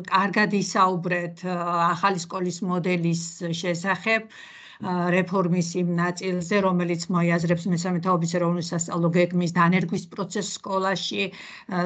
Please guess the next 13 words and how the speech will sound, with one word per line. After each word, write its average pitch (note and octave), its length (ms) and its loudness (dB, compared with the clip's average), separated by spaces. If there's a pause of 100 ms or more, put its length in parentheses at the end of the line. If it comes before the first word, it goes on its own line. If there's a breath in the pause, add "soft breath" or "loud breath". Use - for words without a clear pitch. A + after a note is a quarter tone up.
და F#3 200 6
რომ F3+ 260 6
სწავლების F3+ 540 0
პროცესში F3+ 480 -4
ძალიან F3+ 340 2
მნიშვნელოვანია G#3 640 2
კომპლექსური G3 640 -6
დავალებების F#3 760 2
როლი F#3+ 380 0
და F3 180 0
რომ E3+ 220 2
ოცდამეერთე F3+ 540 0
საუკუნის E3+ 640 -2